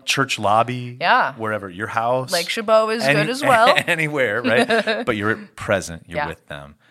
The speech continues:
Speaker 1: And then sharing that, that affirmation,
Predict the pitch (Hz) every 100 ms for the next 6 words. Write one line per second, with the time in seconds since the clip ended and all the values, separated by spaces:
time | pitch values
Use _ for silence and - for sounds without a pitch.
0 | _ _ _ 87 87 85 - 90 82 80
1 | 78 80 80 - 90 87 80 73 80 76
2 | -